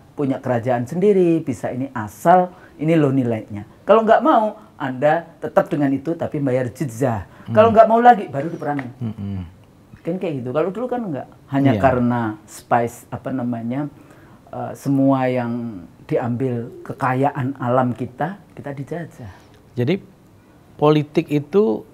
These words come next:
Speaker 2: kapan dimulai dalam sejarah umat manusia?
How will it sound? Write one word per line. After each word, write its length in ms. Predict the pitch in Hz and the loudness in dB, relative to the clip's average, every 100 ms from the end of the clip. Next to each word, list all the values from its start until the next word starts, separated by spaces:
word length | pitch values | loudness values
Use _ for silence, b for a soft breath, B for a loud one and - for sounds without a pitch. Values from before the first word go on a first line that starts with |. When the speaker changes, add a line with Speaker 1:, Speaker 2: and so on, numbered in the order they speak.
| - - | -20 -20
Speaker 2:
kapan 380 | - 160 - 147 | -12 -4 2 2
dimulai 320 | 110 110 113 | 2 0 0
dalam 220 | 101 104 101 | 2 0 0
sejarah 320 | 107 104 101 | -2 0 0
umat 180 | 104 95 | -2 -4
manusia? 480 | 95 90 - 92 | -6 -6 -8 -12